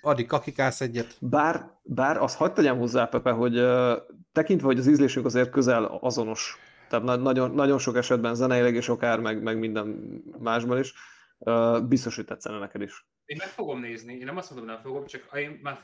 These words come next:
Speaker 3: ö, ugye
Speaker 1: Hát azért kérdezted, hogy vége
Speaker 3: két
Speaker 1: van-e?
Speaker 3: így, két gyerekkel ugye nagyon nehéz itt időzíteni, meg s-,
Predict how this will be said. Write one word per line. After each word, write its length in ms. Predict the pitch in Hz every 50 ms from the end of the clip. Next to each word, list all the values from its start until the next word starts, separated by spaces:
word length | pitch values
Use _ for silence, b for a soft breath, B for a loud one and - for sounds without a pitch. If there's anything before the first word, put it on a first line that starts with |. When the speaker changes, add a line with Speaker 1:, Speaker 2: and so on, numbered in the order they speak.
| _ -
Speaker 3:
ö, 380 | - 135 131 127 131 127 127 127 127 131
ugye 200 | 131 135 139 135 131 - _ _ b b b
Speaker 1:
Hát 100 | b 170
azért 220 | 196 143 160 156 -
kérdezted, 380 | - 170 160 139 - - 123
hogy 120 | - 147 135
vége 140 | 139 131
Speaker 3:
két 100 | 214 233
Speaker 1:
van-e? 260 | - 127 - - - - - _ _
Speaker 3:
így, 220 | - 190 190 190 - _ _ _ _ _ _
két 220 | _ 151 175 190
gyerekkel 360 | 180 196 180 170 170 - 175 160
ugye 400 | 160 151 156 156 156 151 151 147
nagyon 320 | 156 175 175 170 160 147 143
nehéz 360 | 135 123 120 127 123 113 -
itt 160 | 123 113 -
időzíteni, 720 | 143 143 131 135 135 127 120 123 123 117 - 131 120 120 113
meg 200 | 113 113 113 110
s-, 200 | - - - 110